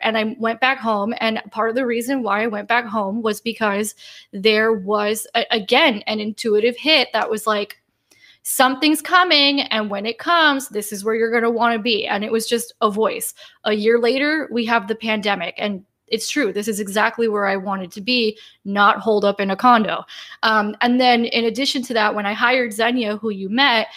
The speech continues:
I just, I had this crazy sense of urgency when I hired her. I was like, I hired her at the end of twenty eighteen, and she was my first employee, which was already, like, a huge leap for me from my first business. And I was like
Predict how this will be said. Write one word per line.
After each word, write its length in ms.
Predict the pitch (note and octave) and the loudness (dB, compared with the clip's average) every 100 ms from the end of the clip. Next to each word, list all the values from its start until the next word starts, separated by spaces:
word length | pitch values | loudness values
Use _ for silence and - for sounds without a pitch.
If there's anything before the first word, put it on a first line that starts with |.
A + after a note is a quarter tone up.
| - - - | -18 -10 -4
I 120 | B3+ | -2
just, 180 | C4+ - | 0 0
I 80 | B3 | 0
had 200 | B3+ G3+ | 0 -4
this 160 | A3 | -6
crazy 480 | - - D4 C#4 B3+ | -10 -4 0 2 0
sense 240 | A#3+ A3 | -2 -4
of 100 | G#3+ | -6
urgency 640 | - G#3+ G3 G3+ - A3+ A3 | -4 -4 -4 -8 -6 -4 -2
when 200 | G3+ G3+ | -4 -6
I 80 | G3 | -6
hired 400 | F#3+ G3+ G#3 G3+ | -4 -4 -4 -2
her. 180 | A3 G#3 | -2 0
I 80 | |
was 160 | G#3+ G#3 | -2 -2
like, 240 | G#3+ G3+ - _ - | -6 -6 -10 _ -8
I 60 | |
hired 300 | A3 B3 B3 | -2 0 2
her 60 | B3 | 2
at 120 | A#3 | 0
the 140 | A#3+ - | -2 -2
end 260 | A3+ A3+ | -2 0
of 200 | A3+ G#3+ | -2 -4
twenty 640 | - A3+ G#3+ G#3 - A3+ G#3+ | -8 -6 -4 -6 -4 -2 0
eighteen, 720 | - G3+ G#3 B3+ A#3+ B3+ C#4 - - - | -2 -4 -4 -4 0 0 -2 -6 -20 -8
and 180 | A3 G#3+ | -4 -2
she 120 | - | 2
was 120 | A#3 A3 | 2 2
my 120 | G#3 | -2
first 280 | - A3+ - | 0 0 2
employee, 680 | B3 B3+ C4 C4 A3 F#3+ G3 | -2 2 2 4 2 0 -2
which 240 | G#3 G3+ | -4 -6
was 100 | G3 | -4
already, 440 | G#3 G#3 G#3 G#3+ | -2 0 -2 -2
like, 160 | G3+ F#3+ | -4 -6
a 100 | G3 | -8
huge 440 | G3+ - A#3 A#3 G#3 | -8 -4 -2 -2 -4
leap 340 | G3 A3+ A3+ | -4 -4 -6
for 220 | - G#3 | -6 -6
me 360 | G3 F#3+ F3+ G3 - - _ | -4 -6 -6 -10 -16 -20 _
from 260 | A3 G#3 | -2 0
my 140 | G3 G#3 | -2 -4
first 340 | - A3 A3 | -2 -2 0
business. 460 | G#3+ G3+ G#3+ G3+ - | -2 -2 -2 -4 -2
And 160 | G#3+ | 0
I 80 | A3 | 2
was 120 | A3+ | 2
like 220 | A#3 A3 | 2 0